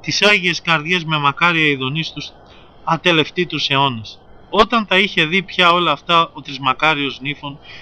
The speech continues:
και βρισκόταν σε μεγάλη έκσταση και θεωρία, άκουσε τη φωνή του Θεού να του λέει: «Νύφων, Νύφων,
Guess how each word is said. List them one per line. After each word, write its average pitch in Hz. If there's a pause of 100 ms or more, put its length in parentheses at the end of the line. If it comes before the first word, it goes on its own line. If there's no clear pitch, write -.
(140)
και 165
βρισκόταν 208
σε 196
μεγάλη 175
έκσταση 180
και 139
θεωρία, 156
άκουσε 175
τη -
φωνή 160
του -
Θεού 156
να 151
του 127
λέει: 135 (480)
«Νύφων, 202
Νύφων, 156